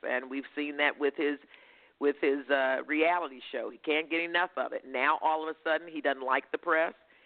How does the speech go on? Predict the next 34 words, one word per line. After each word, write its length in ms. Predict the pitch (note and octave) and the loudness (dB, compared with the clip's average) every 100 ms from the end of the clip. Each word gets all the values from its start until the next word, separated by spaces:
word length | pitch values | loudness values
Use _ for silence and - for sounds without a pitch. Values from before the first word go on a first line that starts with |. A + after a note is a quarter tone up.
| - - _ | -20 -20 _
And 120 | D3 | 2
I 100 | D3 | 2
believe 420 | D3+ D3 D3+ D#3 C3+ | 0 -4 -2 -2 -2
that 100 | C3+ - | -4 0
there's, 180 | C3+ C3+ - - A#2+ | 0 -2 -10 -10 -6
you 80 | |
know, 140 | D3 C3+ | -2 0
it's, 140 | C3 - | 0 0
I 100 | C#3 | 0
call 260 | - D3 | 0 -4
it 80 | B2 | -4
the 80 | C3+ | -8
old 160 | C3+ C3+ | -8 -6
hand 240 | D3+ C#3+ | -6 -6
grenade 460 | C#3 C3 C3 C3 - | -6 -8 -6 -6 -6
theory, 320 | D3 C3 B2+ | -4 -2 -2
where 140 | B2 B2+ | -4 -6
you 80 | B2+ | -4
throw 160 | - C#3 | 0 0
a 60 | C3+ | 2
hand 240 | D3 D3 | 0 0
grenade 380 | C3+ C3 C3 B2 | -2 0 0 0
and 80 | C3 | 0
go, 240 | B2+ B2+ - C3 | -2 -2 -10 -2
well, 220 | C3+ B2+ C3 | 0 2 2
while 160 | C#3 D3 | 0 0
everybody's 400 | D#3 D3+ D3 C#3 | -2 -4 -6 -6
looking 260 | E3 D3 | -6 -4
at 80 | C3+ | -6
you, 400 | D3+ G3+ D3 C#3 - - _ - | 0 0 0 -8 -14 -20 _ 0
they, 160 | D#3+ D#3 - | 0 0 -2
they, 140 | E3 D#3+ | -2 -2
he 140 | D#3+ | -8
goes, 260 | E3 F3 | -2 -2